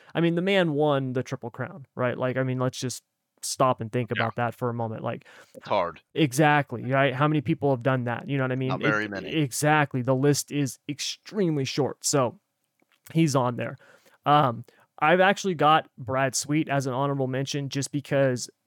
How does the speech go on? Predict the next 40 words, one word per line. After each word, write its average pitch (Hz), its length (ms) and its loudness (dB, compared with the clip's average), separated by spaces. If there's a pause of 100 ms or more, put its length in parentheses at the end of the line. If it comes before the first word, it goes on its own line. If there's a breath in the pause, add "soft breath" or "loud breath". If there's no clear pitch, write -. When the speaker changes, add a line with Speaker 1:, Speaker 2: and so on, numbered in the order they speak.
Speaker 1:
there's 147 300 2
only 170 380 4
three 143 340 -2
drivers 143 580 2
who 143 280 0
have 127 380 -2
three-peated 147 840 -4
the 139 80 0
World 131 240 -2
of 123 60 -2
Outlaws 131 340 2
championships, 139 880 -4
and 127 100 -4
it's 117 160 -6 (160)
Brad 131 260 2
Sweet, 131 460 -4
Donny 123 280 -2
Schatz, 120 420 -4
and 120 140 -8
Steve - 280 -10
Kinser. - 360 -12 (500 soft breath)
All 120 80 -4
right? 117 200 -4 (540)
Two 185 220 4
of 165 80 6
those 156 220 4
guys 139 420 2 (100)
are, 131 400 0 (300)
there's 139 200 2
arguments 135 520 0
that 131 120 -2
they're 131 140 0
the 120 100 -2
greatest 123 340 -2
of 117 80 -8
all 117 120 -6
time. 123 400 -10
So 131 300 2
when 135 220 -2
you're 151 200 0